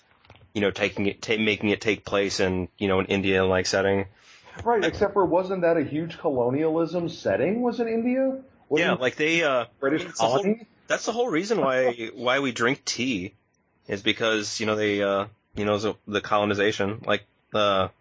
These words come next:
Speaker 1: cricket. Crickets played a lot in
Speaker 2: Well, sure.
Speaker 1: Pakistan and India 'cause it was colonized and, yeah. But yeah, it definitely was part of that. And I,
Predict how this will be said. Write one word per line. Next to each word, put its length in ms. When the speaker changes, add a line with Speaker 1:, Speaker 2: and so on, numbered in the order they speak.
Speaker 1:
cricket. 440
Crickets 300
played 200
a 60
lot 260
in 260
Speaker 2:
Well, 140
sure. 400
Speaker 1:
Pakistan 360
and 80
India 420
'cause 180
it 100
was 280
colonized 600
and, 180
yeah. 300
But 120
yeah, 200
it 140
definitely 300
was 360
part 260
of 60
that. 60
And 80
I, 80